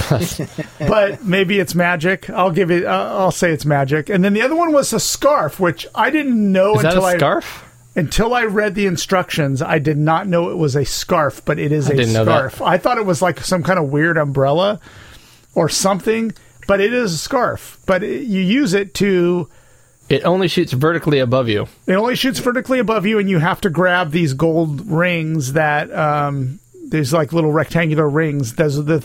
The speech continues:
Speaker 2: those are your anchor points.
Speaker 1: They allow you to pull yourself up onto platforms above you.
Speaker 2: Yep.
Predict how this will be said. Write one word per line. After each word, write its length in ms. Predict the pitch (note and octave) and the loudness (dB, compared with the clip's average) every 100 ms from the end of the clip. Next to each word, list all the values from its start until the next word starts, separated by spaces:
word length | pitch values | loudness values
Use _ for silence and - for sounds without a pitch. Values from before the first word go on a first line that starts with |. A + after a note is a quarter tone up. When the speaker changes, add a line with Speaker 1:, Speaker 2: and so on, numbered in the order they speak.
| - | -2
Speaker 2:
those 220 | E3+ D3 | 0 0
are 40 | D#3+ | 0
your 160 | D#3 | 0
anchor 300 | F3 E3+ D3+ | -2 0 0
points. 480 | B2+ D3 C3+ - - | 0 0 0 -2 -4
Speaker 1:
They 160 | C#3 B2 | 0 2
allow 240 | B2 B2 | 2 2
you 160 | B2 A#2 | 0 0
to 80 | |
pull 300 | G#2+ - E3 | -4 -2 0
yourself 340 | D3+ A#2 C3+ D#3+ | 2 2 0 0
up 160 | C3+ | 0
onto 160 | C3+ B2 | 0 -2
platforms 640 | - C3 B2+ - B2 A#2+ | -2 -2 0 0 0 0
above 260 | A2+ A#2+ A2+ | 2 0 2
you. 220 | A2 A#2+ - | 0 -2 0
Speaker 2:
Yep. 180 | F3 | 0